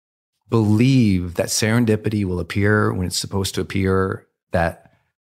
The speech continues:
purpose will reveal itself sometimes in one battle and sometimes in another battle, sometimes in this game or that game or this thought or that activity. And,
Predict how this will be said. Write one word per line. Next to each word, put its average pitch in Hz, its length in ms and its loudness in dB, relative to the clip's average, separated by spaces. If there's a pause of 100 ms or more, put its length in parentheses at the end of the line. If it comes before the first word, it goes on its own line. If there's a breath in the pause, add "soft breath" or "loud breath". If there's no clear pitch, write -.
(140)
purpose - 380 -4
will 98 140 0
reveal 95 380 2
itself 110 560 -2
sometimes 123 800 -2 (580)
in 98 180 2
one 110 360 2
battle 143 460 0
and 98 160 0
sometimes 110 420 0
in 104 80 2
another 98 300 0
battle, 165 540 -2 (580)
sometimes 107 600 -2
in 90 180 -6
this 123 200 0
game 135 360 0
or 92 80 2
that 107 240 -4
game 123 260 0
or 90 100 0
this 113 200 0
thought 117 520 0 (220 soft breath)
or 87 120 -4
that 92 160 0
activity. 127 680 0 (640 soft breath)
And, 120 440 2